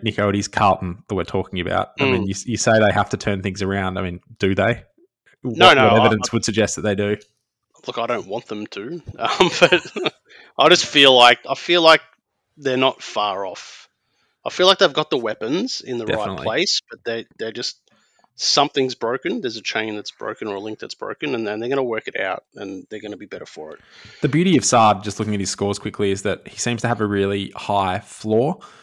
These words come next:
Speaker 2: Mm.
Speaker 1: Um, so his low score is a sixty against Collingwood, but apart from that, it's kind of all in that eighty or ninety range, which is not what you want, obviously, from a premium
Speaker 2: Mm.
Speaker 1: defender. But if that's the worst that you're gonna get from this gamble, I don't think it's a bad one.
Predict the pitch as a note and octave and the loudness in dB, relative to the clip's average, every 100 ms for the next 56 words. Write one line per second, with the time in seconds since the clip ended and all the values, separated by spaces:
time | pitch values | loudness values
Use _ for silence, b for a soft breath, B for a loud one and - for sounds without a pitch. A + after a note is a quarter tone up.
0 | B B A2 G#2+ A2+ G#2+ G2 F2+ _ - | B B -10 -4 0 0 -2 -8 _ -2
1 | A2 G#2+ A2+ A2 B2+ B2+ - A2+ G#2+ F#2+ | 0 0 -2 -4 0 0 0 -2 0 0
2 | G2 F2 - - G#2+ - A2 G2+ F2+ - | -2 -6 -10 -6 -6 -6 -6 -6 -8 -8
3 | G#2+ G2+ G2 F2 F#2+ F#2 - C3 C3 A2+ | -6 -4 -4 -6 -6 -6 -4 0 0 0
4 | G#2 G2 - F#2+ F2+ G#2+ G2 F#2+ F#2+ - | -2 -2 -4 -4 -2 -2 -2 -4 -4 -4
5 | F#2+ F#2+ F#2+ F#2+ F#2+ G2 F#2+ F#2 F2+ G#2+ | -4 -4 -4 -4 -2 -2 -4 -6 -8 -10
6 | G#2+ G#2 - C3+ G2 E2 G2 G2 F2+ G2 | -10 -10 -4 -4 -4 -8 -4 -4 -4 -6
7 | F#2+ E2 E2+ E2 F2 F2+ G#2 F#2 F2 E2+ | -6 -6 -6 -8 -10 -6 -4 -4 -6 -10
8 | - G2 F2 E2 D#2 B B B A#2 B2 | -6 -4 -4 -4 -8 B B B -2 0
9 | - - G2+ G#2+ G#2+ G2+ - E2 F#2 F2+ | 0 -2 -4 2 2 2 -2 -10 -10 -10
10 | F2 - F#2 F2 - F2+ D#2+ D2 - - | -10 -10 -12 -12 -10 -10 -8 -10 -14 -14
11 | F2+ D#2+ F2+ D#2+ - F2 F#2 F#2 | -12 -10 -12 -14 -10 -4 -4 -4